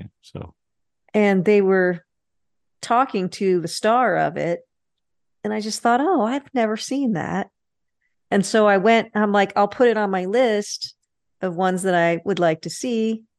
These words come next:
Speaker 2: 'cause he was an interesting guest on the podcast for no other reason. He didn't talk about the movie particularly, but they were talking about how much they liked that movie and how clever it was and all that.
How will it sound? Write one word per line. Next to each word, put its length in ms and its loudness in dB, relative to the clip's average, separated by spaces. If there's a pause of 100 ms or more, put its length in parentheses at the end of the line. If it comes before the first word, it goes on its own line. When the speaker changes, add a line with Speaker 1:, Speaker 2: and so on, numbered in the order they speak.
(120)
Speaker 2:
'cause 140 -10
he 100 0
was 140 2
an 80 2
interesting 540 0
guest 340 -2
on 140 -8
the 60 -10
podcast 880 -8 (400)
for 100 -2
no 160 2
other 140 0
reason. 260 -2
He 100 2
didn't 240 2
talk 280 0
about 280 0 (460)
the 100 0
movie 300 4
particularly, 720 -2
but 180 0
they 120 2
were 100 2
talking 400 -2
about 280 -4
how 140 -4
much 280 -6
they 120 -2
liked 300 0
that 180 0
movie 500 -2
and 120 -4
how 120 -8
clever 440 -4
it 80 -8
was 360 -4
and 120 -8
all 140 -8
that. 360 -2